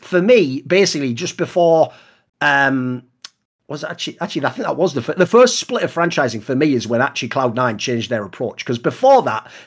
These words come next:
they actually, if anything, were the org that was super sentimental. They would hold on to players for a long time,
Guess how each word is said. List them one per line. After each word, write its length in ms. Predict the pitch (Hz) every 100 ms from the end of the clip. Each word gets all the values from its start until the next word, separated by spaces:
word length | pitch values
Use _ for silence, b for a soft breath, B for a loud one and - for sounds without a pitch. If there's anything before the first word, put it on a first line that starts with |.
| -
they 200 | 190 180
actually, 480 | 214 - 170 139
if 140 | 135 127
anything, 360 | 165 180 160
were 120 | 127 123
the 100 | 139
org 280 | 147 135
that 140 | 127 147
was 140 | 135
super 320 | - 160 135
sentimental. 600 | 143 170 165 165 190 208
They 120 | 151 131
would 140 | 123
hold 240 | 135 139
on 160 | 151 175
to 140 | 202
players 380 | 175 175 175 160
for 200 | - 151
a 40 | 143
long 240 | 139 139
time, 420 | 120 143 120 95